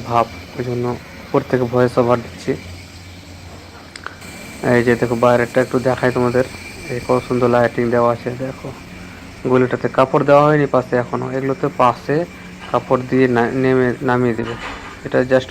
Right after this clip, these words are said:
উপরটা দেখালাম তোমাদের। আর কেমন লাগছে গলিগুলো তোমাদের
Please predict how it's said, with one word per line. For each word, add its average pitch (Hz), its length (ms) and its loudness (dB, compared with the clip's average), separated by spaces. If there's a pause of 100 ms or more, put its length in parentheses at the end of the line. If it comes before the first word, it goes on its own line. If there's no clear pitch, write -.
উপরটা 131 320 2 (100)
দেখালাম 123 340 -2
তোমাদের। 127 300 -14 (880)
আর 120 140 4 (120)
কেমন 135 320 4
লাগছে 131 240 0 (100)
গলিগুলো 131 400 2 (140)
তোমাদের 127 280 0